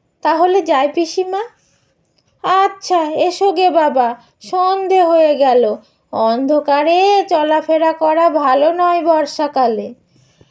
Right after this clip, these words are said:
জটি পিসিমা তাল সম্বন্ধে আর কোনো আগ্রহ দেখালেন না, বা তাল নবমীর ব্রত উপলক্ষে তাদের নিমন্ত্রণ করার উল্লেখও করলেন না। যদিও দুজনেরই আশা ছিল, হয়তো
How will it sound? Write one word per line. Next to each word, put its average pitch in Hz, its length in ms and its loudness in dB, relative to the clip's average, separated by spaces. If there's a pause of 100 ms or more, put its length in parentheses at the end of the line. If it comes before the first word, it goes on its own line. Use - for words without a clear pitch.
(300)
জটি 320 380 0
পিসিমা 392 520 -2
তাল 247 340 0
সম্বন্ধে 349 720 -4
আর 254 280 -2
কোনো 302 300 -4
আগ্রহ 269 580 0
দেখালেন 233 640 -4
না, 190 180 -12 (600)
বা 359 160 2
তাল 269 320 0 (100)
নবমীর 339 540 -2
ব্রত 254 300 0
উপলক্ষে 359 800 -2
তাদের 277 440 0
নিমন্ত্রণ 262 680 -4
করার 311 400 0 (100)
উল্লেখও 262 540 -2
করলেন 220 560 0
না। 180 200 -12 (680)
যদিও 349 640 2
দুজনেরই 320 720 -2
আশা 311 320 -2
ছিল, 339 300 -4 (580)
হয়তো 320 380 0